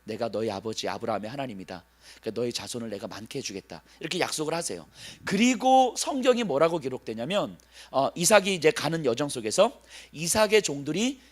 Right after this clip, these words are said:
거기서도 우물을 팠더라." 이런 표현이 나와요.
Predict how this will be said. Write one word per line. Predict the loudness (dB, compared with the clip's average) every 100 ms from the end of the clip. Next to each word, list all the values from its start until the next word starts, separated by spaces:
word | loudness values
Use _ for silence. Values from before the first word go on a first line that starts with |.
| _ -10
거기서도 | -6 -6 -2 0 0 2 4 2 0 _
우물을 | -4 0 2 2 0
팠더라." | -4 0 0 0 -4 _
이런 | 8 8 8
표현이 | 2 0
나와요. | -4 -8